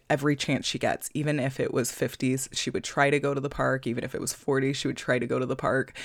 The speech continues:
and we would just bundle her up if she absolutely needs to go. But it was really, really nice outside. I thought that we could just kind of take our food out there and enjoy the nice weather, give her a chance to play around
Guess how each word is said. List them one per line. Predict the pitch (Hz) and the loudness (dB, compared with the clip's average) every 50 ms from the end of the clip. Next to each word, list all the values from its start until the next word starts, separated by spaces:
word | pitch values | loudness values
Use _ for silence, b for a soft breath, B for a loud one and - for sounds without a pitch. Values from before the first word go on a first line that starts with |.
| B B B B B | B B B B B
and | - 160 147 131 123 123 - - | 2 4 4 4 4 2 0 0
we | - 143 131 | 0 2 2
would | 123 113 | 2 2
just | - 131 - - | 0 -2 0 2
bundle | 123 120 123 123 - 120 | 2 2 2 2 0 2
her | 117 110 | 2 2
up | 82 - - - | 2 2 2 0
if | 110 113 - | -2 -2 -2
she | - - | -2 -2
absolutely | - - - - - - - - - 117 | -2 -2 -2 -4 -4 -4 -4 -4 -4 -4
needs | - 85 95 - - - | -2 -2 -4 -6 -6 -6
to | - | -6
go. | - - 69 - - - - | -4 -4 -4 -4 -4 -2 2
But | 160 113 104 - - _ - | 2 2 2 0 -2 _ -2
it | - | 0
was | 160 151 135 - | 0 0 0 0
really, | 147 160 165 165 175 | 0 2 2 4 4
really | 180 175 170 165 | 4 4 4 2
nice | 151 139 139 131 - | 2 0 0 0 0
outside. | 131 127 107 - - 131 131 131 131 135 135 - | 0 -2 0 0 2 2 4 4 4 2 2 0
I | - 143 139 | 0 0 0
thought | 135 - 135 135 135 135 - | 0 0 -2 -2 -2 -2 0
that | 139 139 139 139 143 - - - | 2 2 4 2 0 0 -4 -6
we | - 143 151 139 139 131 | -4 -2 0 0 0 -2
could | 135 - 151 135 135 135 - - | -4 -4 -2 -2 -2 -2 -4 -6
just | - 143 135 - | -6 -6 -4 -2
kind | - 151 131 | -2 -2 -2
of | 131 | -2
take | - - 156 131 - | -2 -2 -2 0 2
our | 143 139 143 | 2 2 2
food | 135 - - 151 131 131 | 0 -2 -2 0 0 2
out | 139 131 135 135 - | 0 0 -2 -2 -2
there | - 127 - 117 - 120 123 143 - - | -2 -2 0 0 0 0 0 0 0 -2
and | - 135 - - - 135 131 131 135 135 - 135 - - | -4 -4 -2 -2 -2 -2 -2 -2 -2 -2 -4 -6 -6 -4
enjoy | 147 147 135 - 135 131 131 131 135 135 | -4 -4 -2 0 2 2 2 2 2 0
the | 135 139 | 0 -2
nice | 131 113 131 - - | -2 -2 0 0 0
weather, | - 135 147 160 156 156 156 151 151 147 135 B B B B - | 0 0 2 2 2 2 4 4 2 2 0 B B B B -2
give | 147 135 | -2 0
her | 135 123 123 110 | 2 2 2 2
a | |
chance | 135 - - 143 120 120 104 - - - - - | 0 -2 -2 -2 -2 -2 -2 -4 -4 -6 -4 -4
to | - - - 135 131 131 127 127 123 - - | -4 -4 -2 -2 -2 0 0 -2 -2 -4 -4
play | - - 131 127 | -2 0 0 2
around | 123 135 139 165 185 185 175 175 170 165 165 165 165 165 165 - | 2 0 0 0 2 2 2 2 2 0 0 -2 -2 -4 -4 -6